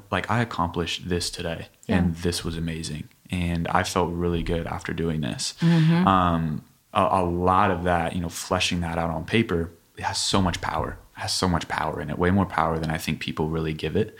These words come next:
Speaker 3: Yes.
Speaker 1: Um,
Speaker 3: Agree.
Speaker 1: and, uh, but, you know, being the encourager and then encouraging them to write that stuff down and to be aware of that stuff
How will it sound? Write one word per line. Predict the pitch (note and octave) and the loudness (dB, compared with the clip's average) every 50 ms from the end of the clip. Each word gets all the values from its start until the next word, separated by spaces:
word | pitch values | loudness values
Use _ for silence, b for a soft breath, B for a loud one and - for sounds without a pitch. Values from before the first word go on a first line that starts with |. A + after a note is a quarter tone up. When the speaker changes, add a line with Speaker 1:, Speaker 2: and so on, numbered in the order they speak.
| B B | B B
Speaker 3:
Yes. | - - - - - - - - | -2 -2 -2 -2 -2 -4 4 6
Speaker 1:
Um, | F#2 F#2 F2+ F2 E2+ E2+ D#2+ D#2 D2+ | 6 6 8 6 4 4 2 0 0
Speaker 3:
Agree. | D#2+ C#3+ - - E2 E2+ D#2+ | -2 -2 0 2 2 4 4
Speaker 1:
and, | E2 E2 D2+ B1 | 4 2 0 0
uh, | - D#2 D#2 D2+ D#2 D#2+ D#2+ - - - - - - - | 0 0 0 -2 -4 -8 -10 -12 -12 -14 -16 -20 -20 -4
but, | - F2+ E2 D#2 - - - D3+ - | -2 0 0 0 -4 -8 -14 -18 -8
you | - F2+ | -4 -2
know, | E2+ E2 D#2+ D#2+ - - - - _ _ _ - - _ | -2 -2 -2 -4 -6 -8 -12 -18 _ _ _ -20 -6 _
being | G#2 G#2 G#2 G2+ G2 F#2 F2+ | 4 6 6 6 6 4 2
the | E2+ F2 E2 E2 D#2 C#2 | 0 -2 -2 -2 -4 -4
encourager | E2 E2 - - E2 D#2+ D#2 D#2 D#2 D#2 D#2 D#2+ - B B B B B B - | -4 -6 -2 -2 -2 -2 -2 -4 -4 -4 -6 -6 -8 B B B B B B -4
and | F2 E2 D#2+ E2 | -2 -2 0 0
then | E2 D#2 | -2 -2
encouraging | D#2+ E2+ E2+ - E2+ E2 D#2+ D#2+ E2 D#2+ | -2 -4 0 0 0 2 2 0 -2 -2
them | D#2+ D#2+ D#2+ D#2+ | -2 -2 -2 -4
to | - - E2+ E2+ | -4 -4 -6 -2
write | D#2+ F2 F2+ F2 F2 | 2 2 2 2 2
that | - E2 D#2+ | 0 0 -2
stuff | - - E2 D#2 - | -2 -2 -2 -4 -2
down | - E2 D#2+ D#2+ D#2+ D2+ | -2 -2 -2 -2 -2 -4
and | D#2 D#2+ D#2+ | -6 -6 -8
to | E2+ | -8
be | F2 - E2 | -8 -6 -6
aware | E2 D#2+ D#2+ E2+ E2+ E2+ F2 E2+ | -6 -4 -2 0 2 4 4 2
of | D#2+ - | 2 -2
that | - D#2 - - | -6 -8 -8 -8
stuff | - - - A#1 A1+ - - - | -8 -4 -4 -4 -4 -4 -6 -14